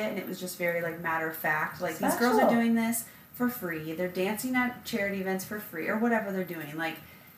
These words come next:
Speaker 1: it, and it's just flat out not okay. It doesn't matter what they're doing.
Speaker 2: Right.
Speaker 1: Like, no other job would just be like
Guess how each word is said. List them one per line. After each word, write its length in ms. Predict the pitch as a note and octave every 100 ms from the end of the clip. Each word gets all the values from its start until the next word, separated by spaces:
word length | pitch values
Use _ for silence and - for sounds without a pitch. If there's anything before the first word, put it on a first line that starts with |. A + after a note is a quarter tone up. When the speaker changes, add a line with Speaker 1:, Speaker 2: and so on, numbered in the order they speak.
| -
Speaker 1:
it, 220 | A3 A3 -
and 140 | A3
it's 80 | G3+
just 180 | G#3 -
flat 400 | - - G3 F#3
out 240 | F3 F3
not 160 | F3+ F3
okay. 420 | D#3+ - G3+ F3 D#3
It 20 |
doesn't 220 | F3 -
matter 240 | E3+ E3 D#3+
what 260 | E3 F#3+
they're 120 | E3 D#3+
doing. 380 | D#3 D3 - F#3
Speaker 2:
Right. 140 | A3 F#4+
Speaker 1:
Like, 240 | - -
no 200 | A3 A#3+
other 160 | A#3 A3
job 260 | G3 F#3+
would 120 | F#3
just 160 | F3+ -
be 40 | F3+
like 280 | D#3+ D#3+